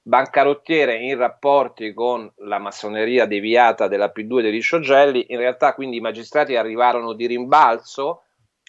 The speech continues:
agli elenchi nella residenza, eh, del maestro venerabile Riscioggelli a Castiglion Fibocchi,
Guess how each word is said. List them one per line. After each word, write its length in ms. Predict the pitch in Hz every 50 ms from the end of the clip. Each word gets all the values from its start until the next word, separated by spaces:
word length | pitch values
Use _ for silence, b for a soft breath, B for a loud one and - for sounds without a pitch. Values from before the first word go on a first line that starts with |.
| - -
agli 300 | 117 117 120 127 127 131
elenchi 840 | 127 135 143 156 151 139 135 127 110 - - 113 113 110 107 - _
nella 340 | 107 107 107 104 104 107 107
residenza, 1080 | 107 113 110 101 113 117 107 127 139 139 135 127 113 - - 117 107 104 101 90 -
eh, 140 | - 104 104
del 180 | 101 101 101 98
maestro 460 | 104 107 107 117 120 - - 117 110
venerabile 560 | 107 107 110 113 113 123 123 117 117 107 104
Riscioggelli 520 | 104 107 110 - - 113 104 117 131 123 110
a 60 | 101
Castiglion 440 | - 113 113 - 120 117 123 127 127
Fibocchi, 680 | - 165 160 139 135 127 123 123 - - 123 117 -